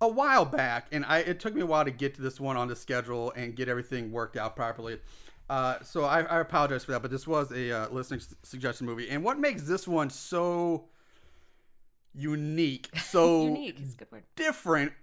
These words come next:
Speaker 2: Mm-hmm.
Speaker 1: is that it doesn't feed star people.
Speaker 2: No people.
Speaker 1: It, it stars puppets.
Speaker 2: All
Speaker 1: It's
Speaker 2: puppet
Speaker 1: an entire
Speaker 2: cast.
Speaker 1: puppet cast. It's like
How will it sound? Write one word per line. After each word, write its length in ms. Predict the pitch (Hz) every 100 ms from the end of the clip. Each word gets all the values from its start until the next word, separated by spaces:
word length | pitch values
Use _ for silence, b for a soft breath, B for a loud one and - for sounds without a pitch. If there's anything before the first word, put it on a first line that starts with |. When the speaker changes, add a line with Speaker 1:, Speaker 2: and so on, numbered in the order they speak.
| -
Speaker 2:
Mm-hmm. 280 | 202 226 240 233
Speaker 1:
is 240 | 196 185
that 420 | 190 202 196 196 - _ _ - _ - _ _ _ - -
it 180 | 190
doesn't 420 | 247 269 262 247 196 - _
feed 240 | 208 196 - -
star 560 | - 220 190 175 165 - _
people. 680 | - 220 185 - 127 104 -
Speaker 2:
No 180 | 170 277
people. 220 | 175 180
Speaker 1:
It, 120 | 190 -
it 180 | 185 180
stars 680 | - - 233 226 220 202 - -
puppets. 600 | - 175 139 120 98 -
Speaker 2:
All 680 | 165 175 185 180 180 180 180 - -
Speaker 1:
It's 160 | 247
Speaker 2:
puppet 20 | 262
Speaker 1:
an 100 | 240
entire 560 | 226 - 247 262 247
Speaker 2:
cast. 100 | -
Speaker 1:
puppet 280 | - 196 175
cast. 380 | 165 160 135 127
It's 120 | 170
like 160 | 226